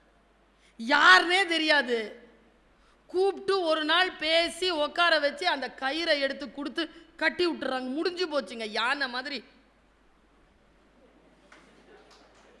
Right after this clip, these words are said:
சத்தியத்துக்கு கட்டுப்பட்டு அங்கேயே கிடக்கிறோமா இல்லையா?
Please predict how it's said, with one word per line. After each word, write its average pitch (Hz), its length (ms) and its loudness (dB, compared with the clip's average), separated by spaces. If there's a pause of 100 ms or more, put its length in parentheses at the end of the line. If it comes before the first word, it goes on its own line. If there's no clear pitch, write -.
(440)
சத்தியத்துக்கு 277 560 -2
கட்டுப்பட்டு 208 640 -6 (1160)
அங்கேயே 330 440 0
கிடக்கிறோமா 311 460 -2
இல்லையா? 262 560 -4